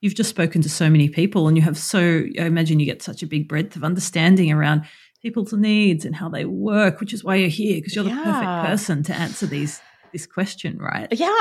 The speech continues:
Speaker 2: I feel it's almost funny because we started this show when we were, like,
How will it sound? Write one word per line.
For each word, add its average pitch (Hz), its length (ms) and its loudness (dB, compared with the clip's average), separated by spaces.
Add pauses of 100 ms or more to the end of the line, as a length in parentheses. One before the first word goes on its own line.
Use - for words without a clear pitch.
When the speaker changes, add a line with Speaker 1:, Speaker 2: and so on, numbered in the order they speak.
Speaker 2:
I 294 100 4
feel 339 320 -2
it's - 160 -2
almost 370 460 -2
funny 196 340 0
because 202 480 -4
we 196 80 -4
started 190 380 -2
this 240 100 -2
show 170 320 -2
when 185 160 -4
we 175 140 -6
were, 170 100 -8
like, 170 320 -12